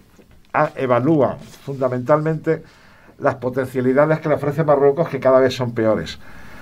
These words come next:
Son peores en el sentido de que el material que está adquiriendo Marruecos y que ha provocado tanto escándalo en España no es material de primera línea. Cua-, eh, adqu-, adquieren helicópteros Apache A H sesenta y cuatro, no el último modelo,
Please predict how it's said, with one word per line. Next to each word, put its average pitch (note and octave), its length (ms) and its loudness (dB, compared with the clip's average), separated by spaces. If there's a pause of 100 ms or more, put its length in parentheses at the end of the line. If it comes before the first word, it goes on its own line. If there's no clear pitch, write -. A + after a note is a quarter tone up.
(580)
Son B2+ 240 -4
peores E3 400 6
en C3+ 100 -2
el B2 100 0
sentido D#3 440 6
de C#3+ 140 4
que B2+ 80 0
el B2+ 100 4
material B2 440 4
que E3+ 80 -4
está E3 160 0
adquiriendo D#3 420 4
Marruecos C#3 480 2
y A#2+ 60 -4
que C3+ 80 2
ha C#3 60 4
provocado C#3+ 480 4
tanto B2+ 260 -2
escándalo C#3+ 420 0
en D#3+ 80 -4
España C#3 460 0
no C#3 120 0
es D#3 140 0
material B2 640 4 (480)
de A#2+ 220 2
primera A2+ 360 6
línea. A2 440 4 (640)
Cua-, - 220 -2
eh, B2 140 -4 (140)
adqu-, - 320 -6
adquieren D#3+ 440 6
helicópteros C#3+ 680 2
Apache F3 480 2 (100)
A C3+ 220 4
H C3 180 0
sesenta C3 380 -2
y C3 60 4
cuatro, D3+ 420 2
no C3 180 0
el C3 60 2
último B2+ 320 2
modelo, D3 320 6